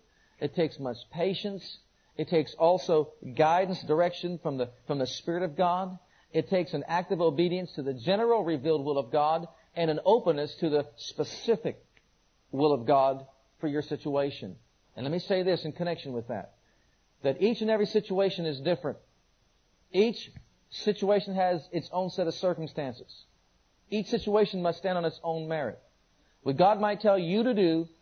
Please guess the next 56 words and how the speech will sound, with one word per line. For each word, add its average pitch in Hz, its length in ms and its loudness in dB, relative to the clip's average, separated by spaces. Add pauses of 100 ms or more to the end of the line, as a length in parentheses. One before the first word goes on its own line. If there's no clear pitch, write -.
knowing 170 420 2 (180)
your 175 300 4
mate's 208 360 2
heart, 160 380 -2 (360)
may 165 120 2
be 156 120 0
different 175 420 2 (240)
than 160 120 0
what 170 100 2
He 170 80 2
tells 160 340 2
that 196 240 2
person 170 260 -2
to 151 80 -4
do, 156 260 0 (200)
knowing 160 320 2
his 165 180 0
or 160 80 4
her 220 160 2
mate's 123 260 -4
heart. 104 260 -8 (520)
Because 160 260 2 (120)
people 165 420 2
are 156 180 4
different. 160 380 -6 (720)
So 165 180 2
he 196 120 6
may 202 140 2
tell 190 220 6
you 196 180 4
to 233 100 2
do 202 140 2
this 175 420 4 (260)
when 156 140 0
he 165 60 0
tells 170 380 0
you 151 160 0
to 160 80 0
do 160 140 0
that. 156 320 -2 (360)
And 123 120 -4
that's 208 180 2
why 196 200 4
you 196 100 0
just 185 180 -2
can't 180 240 0
go 208 120 6
to 196 80 4
someone 175 280 -2
and 165 60 -10
say, 165 160 0
"Give 185 200 2
me 208 100 0
an 185 80 0
ironclad 185 560 -2
rule." 170 440 0